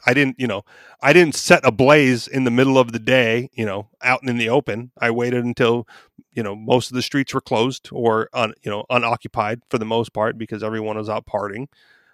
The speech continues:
Um, fireworks were going off, you know, aerial, aerials, the beautiful aerials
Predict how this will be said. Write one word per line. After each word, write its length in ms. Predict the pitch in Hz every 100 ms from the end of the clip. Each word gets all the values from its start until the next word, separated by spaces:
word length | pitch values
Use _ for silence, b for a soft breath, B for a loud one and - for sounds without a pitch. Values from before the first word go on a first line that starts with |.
| -
Um, 320 | 98 95 101 _ _ _ _ _
fireworks 520 | 127 143 139 135 -
were 80 | 127
going 240 | 120 117
off, 340 | 113 127 - _ _ _ _
you 80 | 117
know, 160 | 104 - _
aerial, 340 | 160 180 170 147 _ -
aerials, 600 | 156 170 165 175 170 -
the 100 | 139
beautiful 460 | 113 127 156 147 156
aerials 500 | 131 143 151 160 -